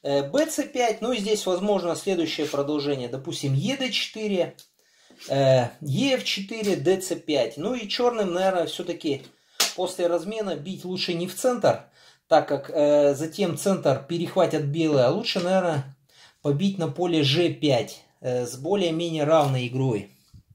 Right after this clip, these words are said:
Но также в этой позиции за черных возможен следующий форсированный вариант. Аш Ж пять. Теперь белым лучше всего играть Б три.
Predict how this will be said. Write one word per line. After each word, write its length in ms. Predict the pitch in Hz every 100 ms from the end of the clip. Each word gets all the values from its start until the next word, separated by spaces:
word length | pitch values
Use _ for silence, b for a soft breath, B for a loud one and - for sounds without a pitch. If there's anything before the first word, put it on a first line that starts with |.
| _ _ _ _ B _
Но 100 | 240
также 360 | 269 247 220 208
в 60 |
этой 180 | 233 208
позиции 520 | 175 175 220 214 185
за 140 | 151 143
черных 460 | 214 196 180 -
возможен 640 | 143 135 190 170 151 135 b b b
следующий 520 | - 165 180 - 156
форсированный 680 | 147 143 - 180 170 160 151
вариант. 400 | 160 151 123 104 -
Аш 220 | 220 220
Ж 140 | 147 151
пять. 480 | - 135 147 - _ _ _ b b b b b
Теперь 220 | 226 208
белым 400 | 160 190 170 147
лучше 260 | 160 156 139
всего 380 | - 156 156 139
играть 340 | 139 135 127
Б 260 | 147 180 196
три. 460 | 294 311 285 -